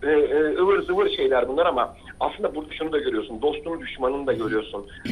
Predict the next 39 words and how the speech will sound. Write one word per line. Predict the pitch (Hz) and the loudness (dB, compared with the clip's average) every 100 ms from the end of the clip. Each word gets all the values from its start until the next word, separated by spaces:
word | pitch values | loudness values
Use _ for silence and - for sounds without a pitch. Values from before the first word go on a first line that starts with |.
| - | -2
Dostumuzu, | 160 160 214 214 226 | -2 -2 -6 -10 -10
düşmanımızı | - 160 165 175 180 | -6 -2 0 -2 -2
da | 170 123 - | 0 0 0
görüyoruz. | 123 113 110 110 - | -2 0 0 -2 -2
Adamın | 127 165 196 131 | 0 0 0 0
beynini | 131 143 175 | 0 2 0
okuyorsun. | 156 - 117 - 98 - - - - | 0 -2 -8 -8 -14 -18 -20 -20 -4
Senin | 160 220 | 0 0
hakkında | 220 202 190 190 196 - 143 | 0 -2 0 2 2 0 -6
il-, | 160 151 143 151 | -8 -6 -6 -2
ne | 185 226 | 0 0
hissediyor | - 170 165 180 | -4 -6 -4 -2
onu | 135 156 | 0 0
da | - | 0
görüyorsun. | 120 110 - 104 - - - - | 0 -2 -4 -8 -14 -18 -20 -2
Ya | 180 127 - - - | 4 4 2 -6 -4
şu, | - - - - - - | 0 0 -4 -16 -16 0
e, | 139 135 | 2 4
Mustafa | - 196 180 151 | 2 -2 -2 0
sen | 247 208 | 0 2
de | 143 | 0
biliyorsun, | 117 110 - | 0 -4 -2
sen | 180 170 | -2 0
de | 160 143 | -2 -6
bu | |
işi | 131 131 | -8 -8
iyi | 151 156 | -2 -2
yapan | 160 170 151 | 2 0 0
bir | 120 | -4
insansın. | 110 120 107 120 127 | -4 -2 -2 -4 -8
Mesleğini | - 180 - 196 | -6 -6 -4 -4
iyi | 139 175 185 | -4 0 2
yaptığın | 165 - 196 | 2 2 2
zaman | 196 117 151 - - - - 143 | 2 0 -2 -4 -16 -20 -16 -12
Mustafa | 151 185 185 | -6 -2 -2
Çevik'ten | 180 170 160 190 180 | 0 -2 0 -2 0
daha | 156 151 | 0 -2
kötüsü | 139 - - | -6 -12 -4
yok. | 113 - | -4 -4